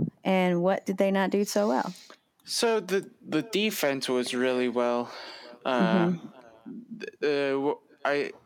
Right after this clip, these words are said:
Speaker 2: didn't they have, like, the most clean sheets or something like that?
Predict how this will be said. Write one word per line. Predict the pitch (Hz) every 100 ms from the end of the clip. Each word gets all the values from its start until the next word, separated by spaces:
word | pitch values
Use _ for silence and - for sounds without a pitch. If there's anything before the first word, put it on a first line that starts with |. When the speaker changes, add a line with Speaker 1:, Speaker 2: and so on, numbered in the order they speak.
| _ _
Speaker 2:
didn't | 156 165 180
they | 165 156
have, | 160 151
like, | 151 -
the | 127
most | 127 127 127 123 -
clean | - 135 127
sheets | 123 139 131 135
or |
something | 135 135 135 135 143
like | 135 135 -
that? | 135 147